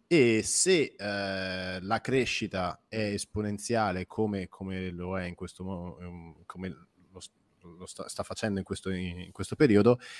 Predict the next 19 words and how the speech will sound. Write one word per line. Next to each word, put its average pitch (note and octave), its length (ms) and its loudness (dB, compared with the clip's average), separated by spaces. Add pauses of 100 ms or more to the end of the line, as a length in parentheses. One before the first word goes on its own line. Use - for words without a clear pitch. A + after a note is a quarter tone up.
(200)
eh, G#2 420 6
c'è A#2+ 160 8
veramente B2+ 320 8
la A#2 80 6
possibilità A#2+ 760 2 (920)
che G#2+ 160 -2
n-, G#2 80 -2
non G#2+ 260 -2
sappiamo A#2+ 460 0
nemmeno A#2 420 0
quali G2+ 220 0
saranno G2 420 -4
i F#2 40 -4
lavori F#2 360 -4
che F2+ 80 -6
sopravviveranno F2 840 -4
a, F2+ 240 -4
a F2 80 -8
questa, F2+ 440 -10